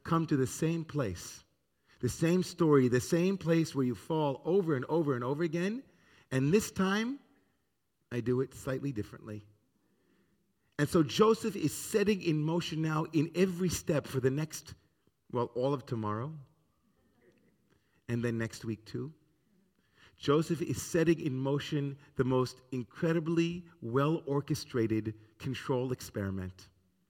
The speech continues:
to see if his brothers can become unrecognizable,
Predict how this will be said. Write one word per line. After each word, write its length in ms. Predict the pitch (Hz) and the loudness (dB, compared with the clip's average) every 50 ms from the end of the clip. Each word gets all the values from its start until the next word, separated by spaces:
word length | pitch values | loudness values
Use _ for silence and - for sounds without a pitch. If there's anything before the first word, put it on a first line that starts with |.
| _ _ _ _ _ - - - | _ _ _ _ _ -16 -8 -4
to 100 | 143 131 | -4 -4
see 400 | - - - 190 196 196 202 180 - | -4 -2 0 2 2 2 2 2 0
if 80 | 151 - | 0 2
his 140 | 143 131 104 | 0 0 -2
brothers 440 | 101 147 160 156 151 170 165 156 | -2 -2 0 0 2 2 0 0
can 220 | - - - 139 123 | -2 -6 -6 -4 -4
become 540 | 120 123 - - - - 156 160 160 156 - - - - | -4 -4 -6 -6 -8 -6 -4 -4 -4 -6 -8 -10 -12 -6
unrecognizable, 1400 | 139 151 156 160 156 - - 127 120 127 127 131 - - 127 117 104 104 95 87 90 92 95 92 85 90 87 | -4 -2 -2 -2 -4 -8 -8 -6 -4 -4 -4 -4 -6 -4 -6 -4 -4 -4 -6 -6 -6 -6 -6 -8 -8 -10 -14